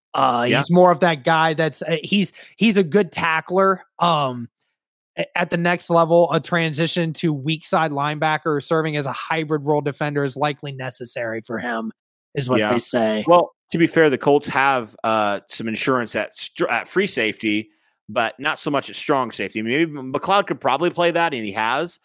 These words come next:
Speaker 1: Mm-hmm.
Speaker 2: But, you know what I mean? Like, just getting more depth in there. I know they signed a couple safeties, but why not add more competition in there? Find your potential backup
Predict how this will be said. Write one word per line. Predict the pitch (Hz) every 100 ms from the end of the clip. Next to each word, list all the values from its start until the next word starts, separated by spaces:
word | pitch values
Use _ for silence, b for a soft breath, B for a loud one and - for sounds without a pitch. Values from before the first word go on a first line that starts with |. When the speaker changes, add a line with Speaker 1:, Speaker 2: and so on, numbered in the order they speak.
| _ -
Speaker 1:
Mm-hmm. | 180 160
Speaker 2:
But, | 180 113 -
you | 143
know |
what | 143
I | 139
mean? | 143
Like, | 143 123
just | 147 131 -
getting | 156 156
more | 139 135
depth | 120 120 -
in | 117
there. | 117 113
I |
know | 113 135
they | 135
signed | - 139 135
a | 131
couple | 139 139
safeties, | - 139 131 - 131 120
but | 120 117 104 _ _ _ _
why | 123 139
not | 123
add | 127 120
more | 117
competition | 123 113 107 113 - 107
in | 101
there? | 98
Find | - 127 110
your | 107
potential | 101 107 151 165 139
backup | 117 113 - 101